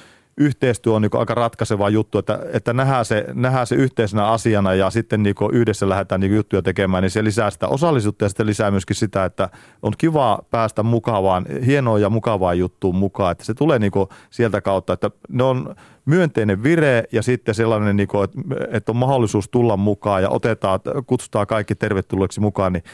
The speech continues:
niin se on aika ratkaiseva juttu. Et ennen kaikkea sitä hyvää henkeä siinä pystytään, pystytään nostamaan ja sieltä kautta se tulee. Mut sanon, että kun on saanut tän työni puolesta kiertää ympäri Suomea, niin kyllä samanlaista innostusta on joka paikassa. Että, et, tota,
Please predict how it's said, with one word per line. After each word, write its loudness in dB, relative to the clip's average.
niin -4
se 2
on 2
aika -2
ratkaiseva -2
juttu. -2
Et -6
ennen 0
kaikkea -2
sitä -2
hyvää 2
henkeä 0
siinä -2
pystytään, -2
pystytään -2
nostamaan 0
ja 0
sieltä -2
kautta -2
se -2
tulee. 0
Mut -4
sanon, 0
että -2
kun -2
on -6
saanut 0
tän 0
työni 2
puolesta -2
kiertää 0
ympäri -2
Suomea, 0
niin 0
kyllä 2
samanlaista 0
innostusta -2
on 2
joka 0
paikassa. -2
Että, -6
et, -4
tota, -2